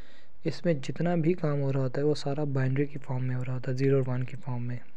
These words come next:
ठीक है, इसमें दो input और output होती हैं। अब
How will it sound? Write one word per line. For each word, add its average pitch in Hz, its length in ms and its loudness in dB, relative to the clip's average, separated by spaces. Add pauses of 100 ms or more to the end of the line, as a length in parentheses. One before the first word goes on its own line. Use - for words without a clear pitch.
(280)
ठीक 135 160 -2
है, 139 180 -4 (500)
इसमें 160 220 2
दो 143 160 8
input 151 400 4
और 143 80 4
output 135 340 2
होती 139 240 0
हैं। 151 140 -2 (180)
अब 139 220 0